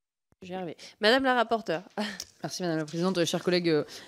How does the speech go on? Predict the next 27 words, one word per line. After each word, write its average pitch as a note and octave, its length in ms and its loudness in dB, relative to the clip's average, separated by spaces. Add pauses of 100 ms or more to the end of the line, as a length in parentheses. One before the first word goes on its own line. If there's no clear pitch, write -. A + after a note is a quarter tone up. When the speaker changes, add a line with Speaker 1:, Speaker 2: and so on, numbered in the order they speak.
(100)
Speaker 2:
cette, - 280 0
euh, E3+ 320 6
on F#3 140 4
comprend F#3 260 4
très G3+ 140 4
bien, G#3 160 6
hein, F3+ 140 4
l'urgence F#3 400 4
que G#3 80 4
vous E3 200 2
évoquez E3+ 360 4
de E3+ 40 -4
la D3+ 120 0
transition F3+ 340 -4
écologique E3+ 640 2
et D3+ 160 6
donc D3+ 180 -2
la D3 160 4
nécessité E3+ 600 4
de, C#3+ 580 2
de, C3 260 4
d'accélérer D#3+ 520 4
notre E3 320 2
développement E3+ 360 4
d'énergie, E3 400 4
euh, D#3+ 180 8
renouvelable. F3 520 6